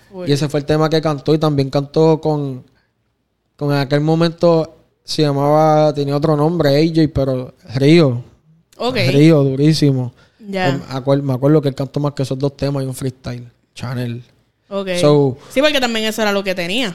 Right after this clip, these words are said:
Speaker 2: sí, eso era lo que había,
Speaker 1: Eso
Speaker 2: ¿no?
Speaker 1: era lo
Speaker 2: Ya
Speaker 1: que
Speaker 2: Lee
Speaker 1: hay.
Speaker 2: Brian, ya Lee Brian tenía un desarrollo.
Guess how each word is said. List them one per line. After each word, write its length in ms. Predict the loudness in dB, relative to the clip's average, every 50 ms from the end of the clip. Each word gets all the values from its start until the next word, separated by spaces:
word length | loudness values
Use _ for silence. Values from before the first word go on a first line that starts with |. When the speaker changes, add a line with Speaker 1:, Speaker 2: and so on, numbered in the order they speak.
| -12 -14
Speaker 2:
sí, 280 | -12 -10 -6 0 2 4
eso 160 | 4 4 4
era 120 | 2 4 4
lo 120 | 4 4 4
que 60 | 4
había, 220 | 2 4 4 2 2
Speaker 1:
Eso 60 | 2
Speaker 2:
¿no? 40 | 2
Speaker 1:
era 160 | 2 2 2 2
lo 60 | 2 2
Speaker 2:
Ya 80 | 4 4
Speaker 1:
que 60 | 4
Speaker 2:
Lee 60 | 4 4
Speaker 1:
hay. 160 | 4 4 2 2 2
Speaker 2:
Brian, 200 | 0 -2 -2 0
ya 120 | 2 2 4
Lee 100 | 4 4
Brian 260 | 4 4 2 2 2
tenía 180 | 0 0 0 0
un 60 | 0
desarrollo. 800 | 0 2 2 2 2 4 4 4 6 6 6 6 4 2 0